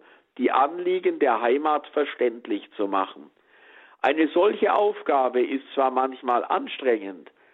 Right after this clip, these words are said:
aber Sie dürfen mir glauben, liebe Hörerinnen und Hörer, niemals langweilig. Hält sie die Spannungen aus, kann sie entspannend wirken. Jedenfalls kann sie vielen nützen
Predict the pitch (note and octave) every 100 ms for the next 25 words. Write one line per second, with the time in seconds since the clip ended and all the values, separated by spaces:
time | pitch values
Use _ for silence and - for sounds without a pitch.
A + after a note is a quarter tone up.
0 | _ - B2 C3+ C3+ C3 D#3 D#3+ C#3+ C3
1 | A#2 A#2+ B2 D#3+ F#3+ D#3 C3+ C#3+ C#3 C3+
2 | D3+ D#3+ D3 C#3 C3 A#2+ A2+ A#2+ C3 C3
3 | B2+ _ _ _ _ A2 C3+ E3+ D#3 C#3+
4 | C#3 - - G#2 A#2+ A2 F#2 F2 F#2 D#2
5 | - _ _ _ _ _ _ _ - -
6 | C3+ C#3 C#3 C#3 A#2+ - C3+ D3 D3+ B2+
7 | G#2+ - B2 D#3 - - _ _ _ _
8 | _ - D#3 D#3+ C#3+ A#2+ A#2+ A2+ - B2+
9 | B2+ A2+ F#2+ G#2+ G2+ G2 G#2+ G#2 _ _
10 | _ _ - C#3+ D#3+ D3+ C#3 C3 B2 -
11 | A#2+ A#2+ B2 G#2 - F3 F#3 D3+ C3+ C3+
12 | - C#3